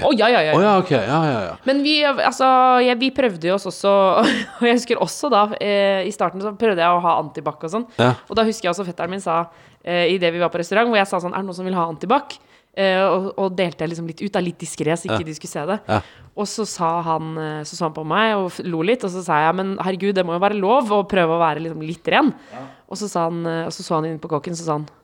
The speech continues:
Speaker 1: «Tror du han bruker antibac?»
Speaker 2: <laughs>
Speaker 1: Og jeg bare, «Takk for meg!»
Speaker 2: Ja.
Speaker 1: Så da
Speaker 2: Men
Speaker 1: sluttet jeg med det, da.
Speaker 2: Men du, det tenkte jeg faktisk på i går, en liten tanke om det der. Ehm, fordi, eh, når jeg var på jobb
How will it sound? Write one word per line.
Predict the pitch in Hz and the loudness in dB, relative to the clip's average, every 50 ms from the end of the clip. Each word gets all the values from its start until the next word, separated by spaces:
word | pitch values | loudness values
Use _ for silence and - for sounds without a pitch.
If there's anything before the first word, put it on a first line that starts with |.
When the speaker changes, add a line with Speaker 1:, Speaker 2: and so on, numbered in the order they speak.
| _ _ | _ _
Speaker 1:
«Tror | - 175 175 | -2 0 2
du | |
han | 160 160 160 | 2 2 2
bruker | 151 151 156 165 156 | 0 -4 -4 -4 -4
antibac?» | 151 - 180 - - - - - _ - - - - | -6 -4 -4 -4 -4 -4 -10 -18 _ -20 -16 -12 -12
Speaker 2:
<laughs> | 104 - _ _ _ _ _ _ _ - 80 - _ - - - _ _ | -12 -12 _ _ _ _ _ _ _ -18 -18 -18 _ -20 -20 -20 _ _
Speaker 1:
Og | - - - - - - | -18 -16 -16 -14 -12 -10
jeg | 185 190 180 | -10 -6 -6
bare, | 175 165 170 - - | -6 -6 -6 -8 -6
«Takk | - 330 359 381 - | -4 -2 -2 -2 -2
for | 466 427 | 0 2
meg!» | 427 427 453 480 480 466 - 226 | 4 4 6 4 4 2 2 4
Speaker 2:
Ja. | 240 139 135 - 202 196 185 - - - - - - | 4 4 4 2 -2 -8 -14 -16 -16 -16 -16 -12 -6
Speaker 1:
Så | 277 277 | 0 2
da | 269 277 | 4 4
Speaker 2:
Men | - | 4
Speaker 1:
sluttet | - - - 185 | 4 2 2 2
jeg | 170 190 | 2 2
med | 196 | 2
det, | 196 202 | 2 2
da. | 220 - - | 2 2 2
Speaker 2:
Men | 127 120 131 | 2 4 4
du, | 165 175 | 2 2
det | 214 214 - | 2 2 4
tenkte | 190 160 143 - - | 2 2 2 2 2
jeg | 185 165 | 2 2
faktisk | 180 - - 165 | 0 0 2 2
på | 147 123 | 2 4
i | |
går, | 101 117 147 190 185 - - - | 4 4 4 4 2 0 -4 -2
en | 143 151 | 0 2
liten | 156 151 151 165 - | 2 0 0 -4 0
tanke | - 147 127 117 - - 123 | 2 2 2 2 0 -2 -2
om | 117 98 | 0 0
det | 92 | 0
der. | 87 87 87 - _ - - - - - - - | 0 0 -2 -8 _ -20 -20 -20 -20 -20 -10 -2
Ehm, | - 123 127 127 127 127 127 127 131 131 131 131 131 131 131 131 131 127 - _ _ _ _ _ _ _ - | 0 2 4 4 4 4 4 4 4 2 2 2 2 0 0 0 -2 -4 -6 _ _ _ _ _ _ _ -8
fordi, | - - 135 139 147 147 143 143 | -6 -2 2 2 4 4 6 6
eh, | 135 135 135 131 127 | 6 6 6 4 4
når | 143 147 147 | 4 4 4
jeg | 139 | 4
var | 151 147 | 2 2
på | - 139 | 4 2
jobb | 143 135 113 101 | 2 2 2 0